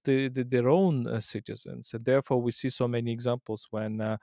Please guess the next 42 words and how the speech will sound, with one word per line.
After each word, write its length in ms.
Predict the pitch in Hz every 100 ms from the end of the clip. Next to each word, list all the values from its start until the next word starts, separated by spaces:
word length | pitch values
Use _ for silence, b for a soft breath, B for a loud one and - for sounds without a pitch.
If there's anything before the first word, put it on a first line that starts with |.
| B B B B B
when 240 | 120 107
they 100 | 110
send 340 | 104 - 156 151
so 200 | 165 143
many 260 | 135 131
people 380 | 123 123 - 117
to 160 | - 120
death, 460 | 117 117 151 -
when 260 | 120 110 110
they 200 | 107 104
don't 520 | 107 135 139 135 - -
take, 280 | 120 120 123
uh, 220 | 113 110
take 240 | - 120 117
their 140 | 110
bo-, 260 | 110 113 120
the 160 | 113
bodies 420 | 110 117 113 113 -
of 140 | 101
the, 220 | - 107 123
the, 100 | - 113 -
the 80 | 110
killed 320 | - 113 -
people 340 | 107 - 107
from 260 | - 113 104
the, 120 | 110 -
from 200 | 110 107
the 100 | 101
ground. 400 | - 131 151 151 B B B B B B B
So, 360 | - - 190 196
do 100 | 170
you 120 | 247
think 280 | 311 330 269
its, 240 | 226 - -
its 400 | - 165 - -
roots 360 | 175 202 208 -
are 180 | 180 165
not 340 | 165 196 196 -
only 460 | 190 180 180 170 165
in 240 | 175 143
the 80 | 135
hatred 580 | - - 143 143 -